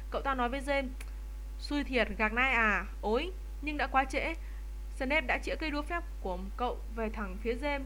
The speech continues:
Một tia nháng, sáng nhá lên và một vết cát dài hiện ra bên, trên một bên mặt của James, khiến máu bắn tung tóe lên tấm áo trùng của cậu. James xoay người lại, một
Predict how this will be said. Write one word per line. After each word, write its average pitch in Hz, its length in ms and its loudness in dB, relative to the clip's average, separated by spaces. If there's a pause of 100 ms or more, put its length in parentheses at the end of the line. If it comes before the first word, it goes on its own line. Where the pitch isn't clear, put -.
Một 214 120 0
tia 277 140 -4
nháng, 277 340 -4 (280)
sáng 269 260 -2
nhá 262 180 0
lên 302 240 -2 (120)
và 226 80 0
một 202 180 -2 (300)
vết 339 180 -4
cát 339 220 -2
dài 233 260 2
hiện 226 200 -4
ra 277 160 2 (260)
bên, 269 140 0 (1800)
trên 302 160 0
một 254 120 2
bên 285 180 0
mặt 254 200 2
của 208 80 0
James, 269 520 2
khiến 262 280 -2
máu 247 300 2 (300)
bắn 233 200 0
tung 320 160 -2
tóe 269 160 0
lên 294 140 -2
tấm 262 160 -2
áo 254 120 2
trùng 269 260 -2
của 196 120 -2
cậu. 240 240 2 (320)
James 277 160 2
xoay 294 220 0
người 269 180 0
lại, 226 260 4
một 214 140 0